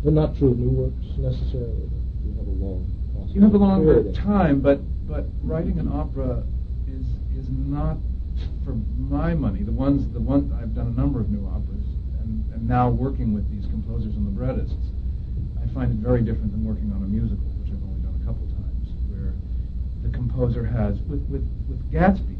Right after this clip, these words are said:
Speaker 2: for instance, everybody at the Met who was in charge of the commission wanted us to find,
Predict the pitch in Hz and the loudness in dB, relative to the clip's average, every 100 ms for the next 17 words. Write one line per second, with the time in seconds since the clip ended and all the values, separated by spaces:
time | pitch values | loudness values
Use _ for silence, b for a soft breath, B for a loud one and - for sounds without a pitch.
0 | - - 196 - - - - - - - | -4 -4 -2 -2 -2 -4 -4 -4 -4 -4
1 | - - - 170 175 170 147 139 120 120 | -4 -4 0 0 4 4 4 2 0 0
2 | 117 110 104 - 107 107 107 104 107 113 | 0 0 0 -2 -2 -2 0 0 0 0
3 | 110 107 101 - 101 101 - - - - | 0 0 -2 -2 -2 -2 -2 -4 -4 -2
4 | 220 214 - 196 - - - - - - | 0 0 -2 -4 -4 -6 -4 -4 -4 -4
5 | - 104 - - 131 104 98 - - - | -2 -2 -2 -2 -2 -2 -2 -4 -4 -4
6 | - 101 101 98 | -2 -2 0 0